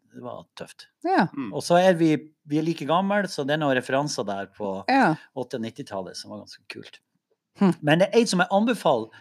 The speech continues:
Speaker 1: som, som har skapt litt sånn rabalder, eh, som vi har diskutert mye på jobb. Det er, eh, en norsk forfatter som heter Nina Lykke,
Speaker 3: Mm.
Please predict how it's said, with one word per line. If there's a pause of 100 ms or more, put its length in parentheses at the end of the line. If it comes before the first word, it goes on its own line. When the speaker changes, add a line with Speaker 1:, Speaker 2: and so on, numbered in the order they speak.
(400)
Speaker 1:
som, (140)
som
har
skapt
litt
sånn
rabalder,
eh,
som
vi
har
diskutert
mye
på
jobb. (200)
Det
er,
eh, (640)
en
norsk (340)
forfatter
som
heter
Nina
Lykke, (520)
Speaker 3:
Mm.